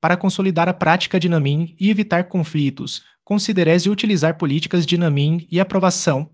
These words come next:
como elaborar política de naming comercial evitando conflitos com marcas preexistentes. Registro de materiais para defesa em litígios. Guarde versões finais, intermediárias, fontes de dados, cookies de campanhas e consentimentos de uso de imagem.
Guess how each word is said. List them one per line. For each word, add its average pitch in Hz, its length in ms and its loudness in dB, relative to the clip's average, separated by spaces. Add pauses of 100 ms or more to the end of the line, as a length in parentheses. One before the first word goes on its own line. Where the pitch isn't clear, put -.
(140)
como 190 200 0
elaborar 185 360 0
política 196 480 -2
de 185 80 0
naming 156 300 2
comercial 185 640 2
evitando 185 420 0
conflitos 170 560 -2
com - 140 -4
marcas 147 340 -2
preexistentes. - 1000 -4 (360)
Registro 156 420 0
de 156 100 0
materiais 156 560 2
para 165 200 2
defesa 170 460 0
em 139 80 0
litígios. 165 420 0
Guarde 160 380 2
versões 175 500 2
finais, 156 540 0 (180)
intermediárias, 165 1040 2
fontes 220 380 2
de 165 120 2
dados, 160 600 2
cookies 180 400 0
de 147 140 0
campanhas 190 680 2
e 165 80 -4
consentimentos 196 800 2
de 139 180 0
uso 175 220 4
de 160 80 0
imagem. 117 560 -2